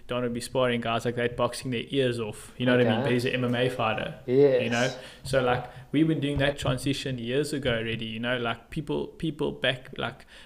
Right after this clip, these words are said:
Speaker 1: it's changed now since Conor McGregor and a few guys ha-, have got in a boxing ring, but the stigma was, like, M M A fighters can't box. You
Speaker 2: Yeah,
Speaker 1: know what I mean?
Speaker 2: that's what
Speaker 1: But
Speaker 2: I would, I would automatically kind of
Speaker 1: Mm.
Speaker 2: assume, because you would think, I mean, this is obviously a stupid question, but M M A fighters,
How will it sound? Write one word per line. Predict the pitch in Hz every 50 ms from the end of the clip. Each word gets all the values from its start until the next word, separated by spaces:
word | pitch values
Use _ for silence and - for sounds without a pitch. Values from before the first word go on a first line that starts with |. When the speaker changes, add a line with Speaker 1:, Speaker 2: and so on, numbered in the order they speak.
| - -
Speaker 1:
it's | 135 135
changed | - - - 170 156 143 120 127
now | 135 139 123 117 117 131
since | - - 131 120 -
Conor | - 135 131 127
McGregor | 123 123 120 123 127 120 120 120 123 120
and | 120 117
a | 113
few | - - 139 131
guys | 123 127 117 117 120 120 -
ha-, | 117 117 - -
have | - - 127 123 120 120
got | - 123 120
in | 117 117
a | 113
boxing | 104 117 120 - - - 123 113
ring, | 113 113 113 113
but | 113 117 120 120 - 131
the | - 139
stigma | - - - 160 147 143 139 127
was, | 120 123 120 120 127
like, | 120 110 -
M | - 127
M | 127 120 123
A | 117
fighters | 117 - - 127 120 110 110 -
can't | - - 123 117 120 -
box. | 120 113 110 - - - - - - -
You | - 151
Speaker 2:
Yeah, | 175
Speaker 1:
know | 160 135
what | 131 127 120
I |
mean? | 113 110 107 - - - -
Speaker 2:
that's | 143 143 -
what | 170
Speaker 1:
But | 156 156
Speaker 2:
I | 147
would, | 151 147 139 131 123 139
I | 151
would | 143 143 143 143 - - 160
automatically | 147 131 131 131 131 135 131 139 120
kind | - 139 135
of | 131 120
Speaker 1:
Mm. |
Speaker 2:
assume, | 123 127 120 113 147 135 123
because | 120 120 120 123 113 113 - - - -
you | - 139 135
would | 127 - - -
think, | 170 160 147 127 - - - - - - -
I |
mean, | 131 135
this | 131
is | 123 135
obviously | 135 131 135 123 - 127 117
a | 117
stupid | 113 - - 113 117 110
question, | - 139 120 - 135 117
but | 120 113 - - - - - - - - - - - -
M | 160 143
M | 143 139
A | 135 127
fighters, | - - 143 139 127 - 131 127 117 -